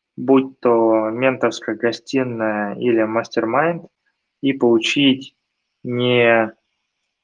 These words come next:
теории и гипотезы, а получить, а, ответ, основанный на опыте, это прям супер форматы.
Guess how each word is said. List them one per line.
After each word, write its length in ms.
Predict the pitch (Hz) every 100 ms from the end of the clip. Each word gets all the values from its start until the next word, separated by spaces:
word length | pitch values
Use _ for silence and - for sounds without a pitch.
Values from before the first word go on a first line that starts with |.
| _ _ _ -
теории 720 | 131 127 180 190 151 117 107
и 140 | 117 120
гипотезы, 1040 | 127 131 147 131 - 117 107 107 101 101 _ _ _
а 160 | 123 117
получить, 880 | - 123 123 - 147 139 135 - 165 196 _
а, 520 | 117 110 107 107 107 -
ответ, 840 | 123 120 127 127 143 127 - - _ _ _ _ _ _ _
основанный 720 | 131 - 139 131 120 117 113
на 520 | 113 117 113 107 - - -
опыте, 720 | 165 170 160 - 123 110 98 _ -
это 260 | 143 147 -
прям 320 | 127 120 113
супер 380 | - 135 120 -
форматы. 600 | 120 127 180 190 -